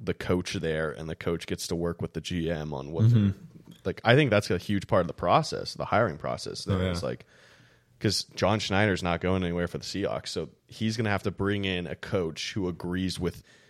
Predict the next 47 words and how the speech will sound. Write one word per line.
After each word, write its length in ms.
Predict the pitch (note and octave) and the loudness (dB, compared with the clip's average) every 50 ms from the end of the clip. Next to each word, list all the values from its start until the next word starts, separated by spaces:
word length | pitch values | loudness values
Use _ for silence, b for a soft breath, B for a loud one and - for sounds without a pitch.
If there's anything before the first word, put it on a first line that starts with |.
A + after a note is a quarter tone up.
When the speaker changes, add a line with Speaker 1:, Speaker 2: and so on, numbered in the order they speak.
| b b b - | b b b -6
Speaker 1:
John 360 | F#2+ F#2 G2 G2+ G2 F#2 F#2 | -2 0 2 2 2 0 0
Schneider's 460 | - - G2 F#2+ F#2+ F2+ F2+ F2 F2 | -2 -2 0 0 2 2 0 -2 -2
vision 400 | - F2+ F2+ F2+ F2 F2 D#2+ D#2+ | 0 0 0 0 0 -2 -4 -4
of 100 | E2 D#2+ | -4 -4
where 180 | E2 E2+ E2+ E2 | -2 -2 -2 -2
the 80 | D#2+ | -4
team's 320 | - - - F2 E2 D#2 - | -6 -6 -6 -8 -8 -8 -6
going, 280 | F2+ D2+ D2+ D#2+ E2 - | -6 -6 -6 -8 -10 -8
and 140 | - F2+ D#2 | -10 -10 -10
especially 380 | D2 - - E2 - - - A#1 | -8 -6 -6 -6 -6 -6 -8 -10
the 40 | - | -8
quarterback. 320 | - - D2+ B1 A#2 A2+ A2 | -6 -6 -2 2 4 6 6
Speaker 2:
Mm-hmm. 280 | A2+ G2+ F#2+ - - | 6 4 2 0 -2
Speaker 1:
And 100 | - G2 | 0 4
Speaker 2:
And 80 | A#2 B2+ | 6 8
Speaker 1:
that's 100 | C#3+ D3+ | 8 6
Speaker 2:
that's 120 | A2+ G2+ - | 4 2 -4
Speaker 1:
just 100 | - - | -2 -2
gonna 120 | A2 G2+ | -2 0
be 120 | F#2+ G2 F2+ | 0 0 0
a 60 | E2+ | 0
weird 480 | F2 E2+ F#2 F2+ F2+ F2 E2+ E2+ E2 - b b b b b b b b b b b b _ - - - - | -2 -2 -2 -2 -2 -2 -4 -4 -8 -10 b b b b b b b b b b b b _ -20 -20 -8 -2
Speaker 2:
Kinda 200 | - A2+ A2 G#2+ | 0 2 2 2
Speaker 1:
fit. 100 | G#2+ - | 0 -2
Speaker 2:
go-, 60 | - - - _ - | -4 -8 -20 _ 0
going 200 | - G#2+ G#2 G#2+ | 2 4 4 6
down, 120 | G2+ F#2+ F#2+ | 6 4 4
like, 120 | F#2 F2+ - | 2 2 0
a 40 | |
Seahawks 440 | F2+ - - G#2 G2 F#2 F2+ - - | -2 0 4 6 6 6 4 2 0
tangent. 280 | - F#2 F2+ F2+ F2 F2 | -2 0 0 2 2 2
That's 160 | F#2 F#2 - - | 2 2 2 4
why 120 | G2+ F#2 | 4 4
I 40 | F2 | 4
think 280 | E2+ - F#2+ F2+ E2+ F2 | 4 2 0 -2 0 -2
it's 100 | D#2+ - | -4 -4
probably 440 | - - F#2+ F#2 F#2 F#2 F2+ F2 E2 | -2 0 2 4 4 4 4 2 0
someone 320 | - - F2+ F2 F2+ E2+ | 0 -2 0 0 0 0
who's 180 | E2+ F2+ E2 D#2+ | -2 -2 -4 -2
worked, 540 | E2+ E2+ E2 D#2 - - - - - - - _ _ _ _ _ - - | 0 0 0 -2 -4 -8 -14 -20 -20 -20 -20 _ _ _ _ _ -6 -4
I 60 | F#2 | -2
think, 400 | F2 - G2 F2+ E2 - - - _ _ - | 0 0 0 0 -2 -4 -10 -20 _ _ -4
um, 460 | G2+ F2+ E2+ E2 D#2 D2+ D2+ D2+ D#2 - _ _ _ _ - | 0 0 0 0 0 -2 -4 -6 -6 -8 _ _ _ _ -12
is 80 | - F#2+ | -10 -10
it 120 | - - | -10 -4
Capels 440 | - - G#2+ A2 - C3+ C#3 C#3+ C#3 | 0 2 2 2 4 4 2 2 2
for? 380 | - - C3 B2+ B2+ C3 B2+ | 0 0 2 4 4 4 2